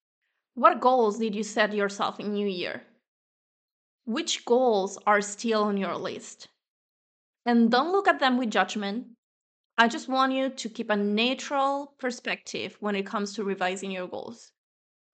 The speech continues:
We are here to make the most out of your upcoming months, not to be hard on yourself. So just revise the list, what's still there,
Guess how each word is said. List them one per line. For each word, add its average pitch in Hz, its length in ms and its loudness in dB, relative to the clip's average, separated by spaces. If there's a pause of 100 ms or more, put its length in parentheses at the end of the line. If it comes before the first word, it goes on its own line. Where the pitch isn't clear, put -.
We 226 140 2
are 240 100 6
here 277 220 0
to 294 100 -8
make 233 200 0
the 240 60 -2
most 208 300 0
out 190 100 2
of 190 120 0
your 185 160 0
upcoming 214 440 -2
months, 196 460 -4 (320)
not 208 140 0
to - 80 -16
be 214 100 -6
hard - 320 -2
on 185 100 -8
yourself. - 540 -8 (600)
So 233 120 -10
just 233 220 -4
revise 254 340 6
the 294 80 -2
list, 208 480 0 (120)
what's 214 300 -4
still 240 300 0
there, 202 600 0